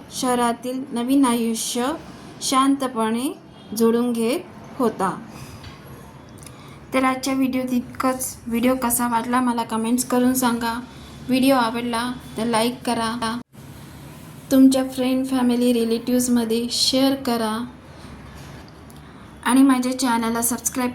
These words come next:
करायला विसरू नका, जेणेकरून असे नवीन नवीन व्हिडिओ मी तुमच्यासाठी आणू शकेल. तसेच खाली दिलेल्या नोटिफिकेशन बेल आयकॉनवर क्लिक करा, म्हणजेच मी व्हिडिओ टाकताच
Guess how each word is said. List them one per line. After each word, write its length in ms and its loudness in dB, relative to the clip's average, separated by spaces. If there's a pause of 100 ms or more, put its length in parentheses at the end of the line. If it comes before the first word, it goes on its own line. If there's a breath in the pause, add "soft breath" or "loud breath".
करायला 380 2
विसरू 380 -2
नका, 320 -2
जेणेकरून 640 2
असे 240 0
नवीन 360 6
नवीन 280 2
व्हिडिओ 300 4
मी 180 2
तुमच्यासाठी 640 -2 (400 loud breath)
आणू 240 2 (420)
शकेल. 420 -2 (480 loud breath)
तसेच 540 0
खाली 280 0
दिलेल्या 400 0
नोटिफिकेशन 800 0
बेल 180 2
आयकॉनवर 380 0
क्लिक 340 -2
करा, 180 0
म्हणजेच 380 -2
मी 160 4
व्हिडिओ 340 4
टाकताच 440 -2